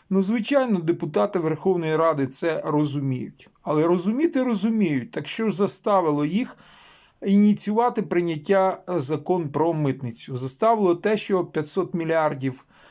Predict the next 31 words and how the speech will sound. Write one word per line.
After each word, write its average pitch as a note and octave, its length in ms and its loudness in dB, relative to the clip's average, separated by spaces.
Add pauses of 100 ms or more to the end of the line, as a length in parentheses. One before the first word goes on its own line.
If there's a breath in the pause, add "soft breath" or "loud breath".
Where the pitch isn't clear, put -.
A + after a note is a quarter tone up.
(140 soft breath)
гривень F#3 540 2
не D3+ 80 0
хватає E3 600 0
податків. C3+ 680 -4
Не F3+ 140 -4
хватає A3 520 0
податків, D3+ 680 -4
величезна E3+ 680 -2
діра F3 440 0
на D#3+ 180 -4
осінь. D3 440 -4 (960 loud breath)
З - 120 -10
кого B3+ 340 2
дерти D#3 360 0
гроші? D3 400 0
З - 60 -8
простого A#3+ 520 0
народу? A3+ 640 2
Ну, F#3+ 120 2
деруть A#3 380 0
з - 60 -10
простого F#3 540 0
народу. D3 440 0
Податки, E3 560 0
акцизи, D#3 500 -2
все, F#3 300 -4
що E3 200 -6
можна, D#3+ 360 -2
підвищить D3 560 -4
на C3+ 120 -6
осінь. B2 280 -14